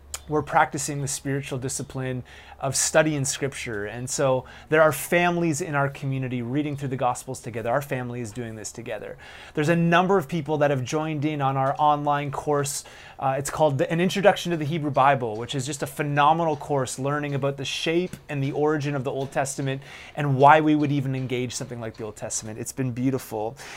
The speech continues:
Uh, many of our communities are meeting online together periodically and joining in and, uh, seeing each other online, which has been so beautiful.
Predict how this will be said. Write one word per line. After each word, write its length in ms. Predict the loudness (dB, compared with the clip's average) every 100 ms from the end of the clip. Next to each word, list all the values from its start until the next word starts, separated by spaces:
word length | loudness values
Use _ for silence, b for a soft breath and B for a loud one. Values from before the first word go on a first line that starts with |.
| B B
Uh, 100 | 2
many 260 | 6 6
of 80 | 8
our 100 | 6
communities 640 | 4 0 2 4 4 2 2
are 180 | 2 2
meeting 380 | 2 2 2
online 560 | 2 2 4 4 4 0
together 640 | -2 2 2 4 4 4
periodically 800 | 0 0 6 8 8 6 0 -2
and 120 | -2
joining 400 | -4 -4 -4 -4
in 240 | -6 -4 -4
and, 120 | -6 B B B B
uh, 180 | -6 -4
seeing 380 | -4 0 2 2
each 180 | 2 2
other 220 | 2 4
online, 400 | 4 4 4 4
which 140 | 0
has 120 | -2
been 140 | -2 0
so 220 | 4 4
beautiful. 680 | 6 2 2 2 6 6